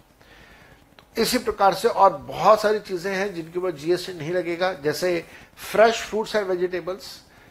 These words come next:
तो आपने देखा होगा, जो हमारे सब्जी मंडी के अंदर सब्जियां बेची जाती हैं, उनके बारे में यहाँ पे बात हो रही है। फिर जीएसटी के रूल्स इंप्लीमेंट कैसे होंगे, कब होंगे, कौन करेगा, कैसे करेगा,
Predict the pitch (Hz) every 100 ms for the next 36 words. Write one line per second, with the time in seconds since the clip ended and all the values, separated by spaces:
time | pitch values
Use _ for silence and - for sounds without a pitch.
0 | _ - 156 156 170 170 165 175 196 180
1 | - 139 123 175 175 180 170 139 147 165
2 | 175 180 175 151 147 196 156 156 190 196
3 | 185 180 165 143 175 170 156 170 165 147
4 | 185 165 143 131 139 - - - 170 151
5 | 180 160 151 165 147 160 151 143 143 160
6 | 160 - - - - - - - - -
7 | 240 214 139 165 226 226 240 254 202 139
8 | 196 254 190 - - 208 180 208 220 220
9 | - 185 220 208 196 196 214 - 185 180
10 | 190 202 202 180 180 185 175 175 185 165
11 | 151 180 175 170 170 185